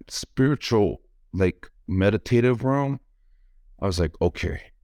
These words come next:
everything that is meant for me, everything that happens to is meant for me. And it's always meant for my good," which is what we're always taught in church.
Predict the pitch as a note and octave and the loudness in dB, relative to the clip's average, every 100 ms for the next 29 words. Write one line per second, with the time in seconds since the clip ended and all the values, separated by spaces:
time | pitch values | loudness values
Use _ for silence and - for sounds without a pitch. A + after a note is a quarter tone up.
0 | _ _ _ - _ _ _ F#2+ A2+ A#2+ | _ _ _ -20 _ _ _ 0 2 0
1 | A#2+ A#2 A#2 A2+ - - E2+ E2 - F2+ | 0 2 2 -2 -4 0 0 0 -2 -2
2 | G2+ - G#2+ A2 A#2 A#2+ - _ _ _ | -2 -4 -2 0 0 0 -4 _ _ _
3 | A2 B2+ D3 C#3 A2+ F2 G2+ - G#2 - | 2 2 2 2 2 0 -2 -4 -6 -4
4 | F#2+ D2+ - E2 D2 - D2+ D2 - _ | -2 -2 -4 -6 -6 -6 -6 -8 -12 _
5 | _ _ _ _ _ - D#2+ D#2 - G#2 | _ _ _ _ _ -6 -4 -4 0 2
6 | F#2 F2 D2+ - E2+ D#2 D2+ D#2+ D2+ D2+ | 2 -2 -4 -6 -6 -4 -4 -4 -4 -4
7 | E2 D#2 D#2 D#2 C#2+ D#2+ - D#2 D#2 - | -4 -2 -2 0 0 -2 -2 -4 -2 0
8 | F#2+ - - - | -2 -4 -12 -14